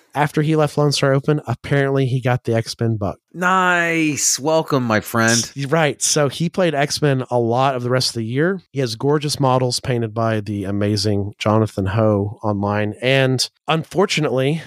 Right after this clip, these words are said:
Speaker 1: there was thirteen X-Men at the tournament, and Charles and Tyson made it where none of them were paired round one, except the math worked out where one X-Men pair
Speaker 2: Someone
Speaker 1: had to be
Speaker 2: had
Speaker 1: paired.
Speaker 2: to be, yeah.
Speaker 1: And that was me and Amon, which really sucks because that means one of us is gonna be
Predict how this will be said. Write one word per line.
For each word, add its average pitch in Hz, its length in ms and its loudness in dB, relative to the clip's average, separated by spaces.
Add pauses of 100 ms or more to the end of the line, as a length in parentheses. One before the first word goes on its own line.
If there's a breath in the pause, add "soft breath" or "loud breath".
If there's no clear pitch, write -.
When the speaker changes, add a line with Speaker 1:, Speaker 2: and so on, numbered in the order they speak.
Speaker 1:
there 135 100 0
was 131 140 0
thirteen 151 360 0
X-Men 139 280 0
at 127 80 0
the 113 60 -8
tournament, 165 460 0 (460)
and 123 520 2 (300)
Charles 143 420 0
and 127 160 -2
Tyson 131 340 0
made 131 140 2
it 131 80 0
where 120 100 2
none 120 200 2
of 131 60 -2
them 127 120 0
were 123 100 0
paired 123 260 0
round 120 200 2
one, 127 220 2
except - 480 -4
the 117 80 -4
math 120 320 0
worked 123 200 0
out 123 240 2
where 107 360 -2
one 131 280 0
X-Men 127 380 -2
pair 120 220 0
Speaker 2:
Someone 110 340 0
Speaker 1:
had - 0 -
to 117 60 -2
be - 20 0
Speaker 2:
had 107 120 2
Speaker 1:
paired. 95 120 -2
Speaker 2:
to 87 80 -4
be, 92 160 -2
yeah. 87 180 -2 (160)
Speaker 1:
And 110 200 -4
that 143 180 0
was 139 180 0
me 135 140 2
and 131 100 0
Amon, 120 640 2
which - 360 -6
really 131 500 0 (160)
sucks - 540 0
because 107 420 0
that 98 140 -2
means 110 200 0
one 107 200 2
of 117 80 2
us 113 220 2
is - 40 0
gonna 110 220 0
be 104 320 -2